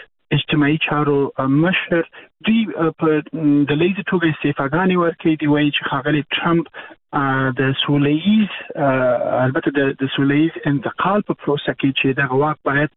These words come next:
آه، ښاغلي بایدن ته ورکړي، تقریباً، آه، ماتې سره مخ ده.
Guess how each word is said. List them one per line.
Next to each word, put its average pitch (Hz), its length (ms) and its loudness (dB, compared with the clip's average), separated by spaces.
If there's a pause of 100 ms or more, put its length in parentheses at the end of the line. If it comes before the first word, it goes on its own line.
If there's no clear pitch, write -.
(440)
آه، 135 180 0
ښاغلي 147 340 -2
بایدن 147 380 2
ته 170 80 0 (100)
ورکړي، 151 320 0 (400)
تقریباً، 156 400 0 (480)
آه، 131 260 0 (220)
ماتې 180 360 0
سره 127 140 -2 (120)
مخ 113 100 -4 (100)
ده. 135 60 0